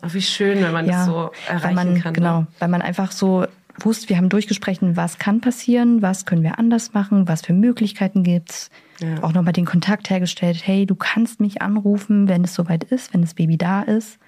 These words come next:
Speaker 1: Mhm.
Speaker 2: Und ich bin da.
Speaker 1: Ja.
Speaker 2: Und ich unterstütze euch.
Speaker 1: Ja.
Speaker 2: Und das war, glaub ich, das,
Speaker 1: Ja.
Speaker 2: wo, ja, was einfach, äh, mega cool war.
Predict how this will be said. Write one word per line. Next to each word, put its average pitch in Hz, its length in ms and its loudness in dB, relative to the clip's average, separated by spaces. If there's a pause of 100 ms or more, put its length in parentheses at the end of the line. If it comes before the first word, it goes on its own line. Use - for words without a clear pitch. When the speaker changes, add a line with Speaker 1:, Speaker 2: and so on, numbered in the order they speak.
Speaker 1:
Mhm. 151 460 -10 (280)
Speaker 2:
Und 170 120 2
ich 170 120 -4
bin 180 120 0
da. 185 320 0 (600)
Speaker 1:
Ja. 143 240 -8 (100)
Speaker 2:
Und 180 180 0
ich 175 80 0
unterstütze 185 460 -2
euch. 151 260 -2 (320)
Speaker 1:
Ja. 151 240 -8 (220)
Speaker 2:
Und 165 180 0 (120)
das 220 220 -4
war, 214 80 -2
glaub 180 240 -2
ich, 165 100 -2
das, - 380 -6 (640)
Speaker 1:
Ja. 160 240 -4 (260)
Speaker 2:
wo, 170 600 2 (720)
ja, 175 240 0
was 175 160 -2
einfach, - 400 -6
äh, 165 260 0
mega 165 340 2 (120)
cool 175 160 0
war. 180 200 -2